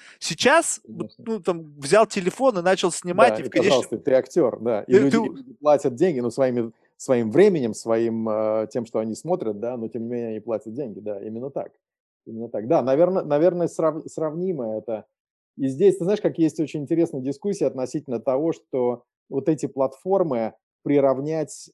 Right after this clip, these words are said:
Speaker 2: э, к utility-компаниям, да?
Speaker 1: Да, да, да.
Speaker 2: Utility-компания — это компания, которая предоставляет электричество там и так далее, да?
Speaker 1: Совершенно верно.
Speaker 2: А, учитывая их значимость в общей экосистеме, а,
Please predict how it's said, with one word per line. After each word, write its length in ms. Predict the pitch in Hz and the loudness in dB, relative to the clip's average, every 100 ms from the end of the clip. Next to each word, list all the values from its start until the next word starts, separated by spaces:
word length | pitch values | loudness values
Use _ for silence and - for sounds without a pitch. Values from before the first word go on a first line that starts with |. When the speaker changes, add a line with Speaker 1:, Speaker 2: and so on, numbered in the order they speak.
| - | -4
Speaker 2:
э, 420 | 120 117 113 110 _ | 0 2 0 -2 _
к 640 | - 156 135 131 123 120 117 | -4 2 6 6 4 2 2
utility-компаниям, 1080 | 127 135 170 127 107 110 107 104 101 101 - | -2 -2 0 -2 -4 -6 -4 -6 -8 -12 -4
да? 180 | 131 | -4
Speaker 1:
Да, 320 | 143 156 190 185 | 0 2 2 2
да, 180 | 165 | 0
да. 200 | 160 156 151 | 0 0 -2
Speaker 2:
Utility-компания — 440 | 160 156 214 185 | -6 -6 -2 -2
это 80 | 127 | -2
компания, 280 | 135 147 131 | -2 0 -2
которая 200 | 120 117 | -2 -2
предоставляет 520 | 135 123 131 127 143 | -2 -2 0 0 0
электричество 520 | 135 135 220 175 - 139 | -2 -4 -4 -4 -6 -6
там 180 | 117 | -6
и 20 | 107 | -6
так 160 | 123 | -4
далее, 260 | 123 101 101 | -4 -4 -2
да? 180 | 135 156 | -2 -4
Speaker 1:
Совершенно 380 | 147 - 156 | -8 -6 -6
верно. 280 | 147 139 135 _ _ - | -4 -6 -8 _ _ -10
Speaker 2:
А, 200 | 131 131 | -4 -4
учитывая 520 | 165 - 202 170 156 143 | -4 -6 -6 -2 0 0
их 260 | 143 127 | 0 -2
значимость 680 | 110 135 156 - 131 117 - | -4 -2 0 0 -4 -6 -8
в 80 | 117 | -2
общей 320 | 139 139 131 120 | -2 0 -2 -2
экосистеме, 840 | 127 - 131 - 214 196 113 104 _ _ _ _ - | -4 -8 -10 -2 -2 0 -2 -6 _ _ _ _ -8
а, 580 | 113 113 110 110 107 | -2 0 0 0 0